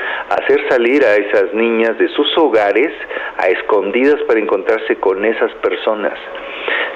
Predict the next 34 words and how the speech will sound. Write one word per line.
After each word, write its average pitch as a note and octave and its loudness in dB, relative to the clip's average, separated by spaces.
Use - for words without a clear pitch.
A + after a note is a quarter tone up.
Hay A2 4
riesgos A2+ 4
de F#2+ 4
abuso, C3 2
de G#2+ 4
acoso F#2 2
sexual, A#2 0
de - 4
violación G#2 2
y G#2 2
por D3 0
supuesto A2 2
de G2 2
esto G2+ 0
que G2+ 0
es F#2+ 0
la G#2+ 2
esclavitud F#2+ 0
en G2 0
su A#2+ 2
versión, A2 2
en G2+ 0
este G#2 0
caso A2 2
la E2 0
predominante, G#2 0
que G#2+ 0
es G2+ 0
la G#2 4
explotación G2 0
sexual A2 0
en F#2+ 0
otra A2 2
ciudad, G2+ 2